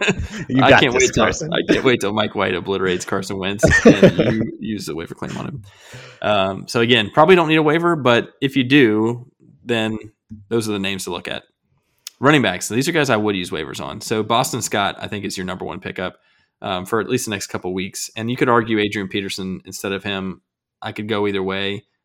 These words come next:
Speaker 2: I just think A P is gonna be splitting work and won't get many receptions. In a P P R, full P P R league, Boston Scott looked pretty good to me.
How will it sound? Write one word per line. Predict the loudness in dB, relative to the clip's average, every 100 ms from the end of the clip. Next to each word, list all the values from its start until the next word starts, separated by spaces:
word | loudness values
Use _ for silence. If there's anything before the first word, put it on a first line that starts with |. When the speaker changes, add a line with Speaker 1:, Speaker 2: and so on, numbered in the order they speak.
| _
Speaker 2:
I | -8
just | -6 -4
think | -2
A | -2
P | -2 -6
is | -6
gonna | -8
be | -10
splitting | -10 -10 -10 -12
work | -12 -14 -14
and | -16 -16
won't | -14
get | -14 -12
many | -14
receptions. | -12 -10 -8 -6 -6 -8 -12 _ _ _
In | -10
a |
P | -2 0
P | 2
R, | 2 0
full | -2 -2
P | -2
P | 0
R | 2
league, | 2 2 0 -6 _ _ _ _
Boston | -2 0 -2
Scott | -2 -2
looked | -4
pretty | -4 -2
good | -4 -4
to |
me. | -4 -4 -6